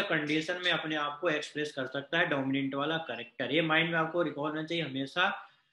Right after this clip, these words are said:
याद होना चाहिए, समझा भी दिए थे, समझ में भी आना चाहिए, ठीक है। dominant क्या करेगा हमारा, होमो and हेटेरो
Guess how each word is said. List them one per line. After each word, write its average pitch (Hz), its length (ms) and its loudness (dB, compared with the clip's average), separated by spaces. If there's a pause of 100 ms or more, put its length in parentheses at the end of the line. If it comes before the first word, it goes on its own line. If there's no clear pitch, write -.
(320)
याद 175 260 6
होना 190 160 4
चाहिए, 196 220 4
समझा 160 360 2
भी 170 140 4
दिए 180 180 4
थे, 208 120 2
समझ 165 240 0
में 170 180 2
भी 190 120 2
आना 156 240 2
चाहिए, 135 340 0
ठीक 156 180 -4
है। 226 140 2 (400)
dominant 185 440 4
क्या 202 140 6
करेगा 202 340 6
हमारा, 196 300 6 (1040)
होमो 185 460 4 (1400)
and 175 500 6 (2250)
हेटेरो 156 360 -2